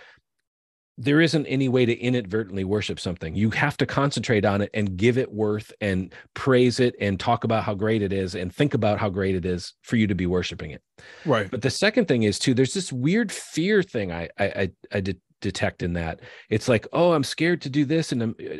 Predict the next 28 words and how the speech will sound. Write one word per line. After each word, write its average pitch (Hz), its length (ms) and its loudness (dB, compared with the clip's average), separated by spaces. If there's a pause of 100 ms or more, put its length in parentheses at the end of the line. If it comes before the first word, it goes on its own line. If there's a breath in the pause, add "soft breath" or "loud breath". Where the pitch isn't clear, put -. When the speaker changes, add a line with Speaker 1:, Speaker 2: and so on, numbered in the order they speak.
Speaker 1:
I 123 100 0
can't 175 300 0
eat 151 160 -2
this 160 140 0
kind 151 200 -2
of - 60 -4
food, 151 280 4
and 113 120 0
I 101 60 0
can't 147 260 -4
put 135 160 -2
this - 180 -2
in 147 80 -2
my 131 120 -2
house, 127 280 -4
and 113 80 -4
I 98 60 -4
can't 151 260 -4
do 131 120 -2
that." 123 200 0
And 107 160 -2 (540 loud breath)
it's 139 240 -2
like, 156 200 2 (540)
uh, 104 60 -12 (260)
they're, 127 300 4
they're 135 260 4
running 151 380 4
scared, 120 580 -2